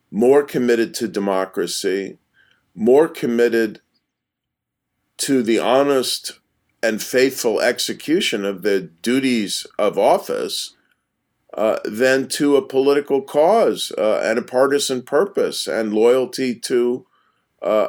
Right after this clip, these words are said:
a, a candidate and a political movement. Well, y-, you know, how many people give a lot of thought to voting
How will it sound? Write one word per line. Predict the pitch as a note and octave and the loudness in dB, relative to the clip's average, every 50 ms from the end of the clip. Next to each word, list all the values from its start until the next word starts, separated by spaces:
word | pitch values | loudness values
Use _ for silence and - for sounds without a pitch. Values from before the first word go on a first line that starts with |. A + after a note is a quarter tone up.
| - | -2
a, | - - G#2 - - - - A2+ | -2 -2 -2 -2 -2 -2 -2 -2
a | |
candidate | G#2+ - - - C3 B2 B2+ B2+ C3 A#2+ A#2 A#2+ A#2 A2 | -2 -2 -4 -2 0 0 2 2 2 2 2 2 2 2
and | A2+ A2 A2 A2 | 0 -2 -2 -2
a | G#2 | -4
political | - - A2+ A#2 B2+ B2 B2+ B2+ - A#2 | -4 -4 -2 0 0 0 0 0 -2 -4
movement. | A2 A2+ B2+ D#3 G3+ C#4+ C4+ A3+ F#2 D2 B1+ - _ _ _ _ _ _ _ _ _ _ _ _ _ _ _ _ _ _ _ _ - | -4 -2 -2 -2 -2 -2 -4 -6 -8 -8 -10 -10 _ _ _ _ _ _ _ _ _ _ _ _ _ _ _ _ _ _ _ _ -2
Well, | D#3 F3+ F#3 F#3+ - - _ _ - - | 2 2 2 2 0 -2 _ _ -14 -12
y-, | - - _ - | -12 -12 _ -8
you | A3 | -6
know, | G#3+ F3+ D3+ F3+ | -4 -4 -4 -6
how | F3 - - F#3+ A3+ A#3+ | -6 -4 0 0 2 2
many | A#3 A#3+ A3+ F#3 E3+ D3 | 2 2 0 0 0 -2
people | - - - - E3 E3 E3 - C#3+ C3 A#2+ A2 G2 E2+ E2+ | -4 -8 -8 -4 -4 -4 0 2 4 4 6 4 4 0 -4
give | - - A#2+ C3+ C3+ | -4 0 0 2 2
a | C#3 | 2
lot | B2 A#2 A#2+ A#2 A#2 A2 | 2 4 4 4 4 2
of | - - | 0 -6
thought | - - - D3 F3+ E3 C3+ G#2 D#2 - - - _ _ _ _ - | -12 -6 -2 0 4 4 4 4 2 0 -4 -8 _ _ _ _ -10
to | - C3+ A#2+ G#2 F#2+ F#2 F2 - _ _ _ - | -4 0 0 0 0 -2 -6 -8 _ _ _ -18
voting | A2 G2 F#2 F#2+ F#2+ C#3 D3 E3+ F#3+ G3+ E3 C3+ F#2 D2 C2+ - | -16 -16 -10 -2 4 6 6 6 6 4 2 0 0 -2 -8 -16